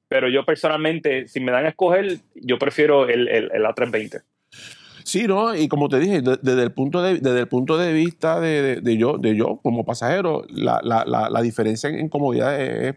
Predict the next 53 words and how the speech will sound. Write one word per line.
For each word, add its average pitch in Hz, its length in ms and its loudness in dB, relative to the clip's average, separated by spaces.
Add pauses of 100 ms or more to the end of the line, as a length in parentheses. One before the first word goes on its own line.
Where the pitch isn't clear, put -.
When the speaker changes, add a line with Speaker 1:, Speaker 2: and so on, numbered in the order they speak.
Speaker 2:
es, 120 220 -4
es - 260 -6
de 123 180 -2
cielo 127 220 -2
a - 40 0
la 131 60 -2
tierra, 127 260 -4
este, - 160 -8
Alexis, 127 360 -4
tú 139 80 -4
sabes. 113 300 -2 (420)
Y 170 100 4
mira, 190 320 0 (960)
lo, - 220 2
la, 151 180 2
la, 151 120 2
el 139 60 0
producto 160 220 0
americano 240 340 0
es 208 40 0
un 202 40 -4
producto 190 320 0
bueno, 120 280 -2 (140)
¿verdad? 123 460 0
Este, 113 320 -4 (680)
si - 140 -6
tú 160 120 0
te 220 140 0
coges 226 200 2
el, - 60 -6 (160)
el, - 100 -2
el 131 60 -2
siete 175 260 -4
cinco 180 320 -4
siete, 135 440 -4 (380)
un 170 240 -2
tremendo 139 460 0
avión, 113 280 0
avión 135 260 0
súper 147 440 -2
cómodo 151 380 0
también, 107 380 -2
desde 113 180 2
el 113 80 -4
pu-, 139 140 -4
de-, 120 180 0
desde 117 240 0
el 110 60 0
punto 156 260 0
de 180 80 2
vista 185 220 0
de 165 80 0
pasajero, 180 560 0